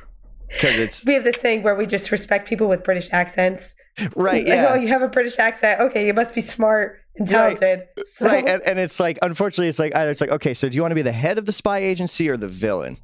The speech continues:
Speaker 1: It's sort of
Speaker 2: <laughs>
Speaker 1: like how it always ends up going.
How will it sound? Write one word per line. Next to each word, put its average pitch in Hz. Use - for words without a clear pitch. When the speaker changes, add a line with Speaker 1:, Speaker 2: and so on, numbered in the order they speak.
Speaker 1:
It's 123
sort 147
of -
Speaker 2:
<laughs> 160
Speaker 1:
like 180
how 147
it 127
always 113
ends 110
up 98
going. 87